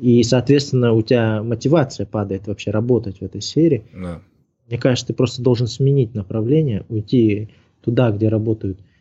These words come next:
Speaker 1: люди, которые действительно хотят что-то изменить, и с ними поработать в другом направлении. Почему? Потому что вот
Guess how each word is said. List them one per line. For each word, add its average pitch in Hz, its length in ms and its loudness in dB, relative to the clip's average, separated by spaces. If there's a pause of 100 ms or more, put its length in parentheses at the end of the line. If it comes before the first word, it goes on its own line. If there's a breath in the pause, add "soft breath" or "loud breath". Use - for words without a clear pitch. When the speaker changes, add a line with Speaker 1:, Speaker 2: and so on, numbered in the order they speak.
(220)
Speaker 1:
люди, 113 300 2
которые 101 480 -10
действительно 104 420 -2
хотят 107 280 -2
что-то 107 280 -4
изменить, 123 520 2
и 107 80 -6
с - 100 -8
ними 135 220 2
поработать 107 480 -2
в 92 40 -4
другом 120 360 2
направлении. 95 560 -8
Почему? 160 340 2
Потому 127 300 0
что 120 160 -2
вот 120 180 0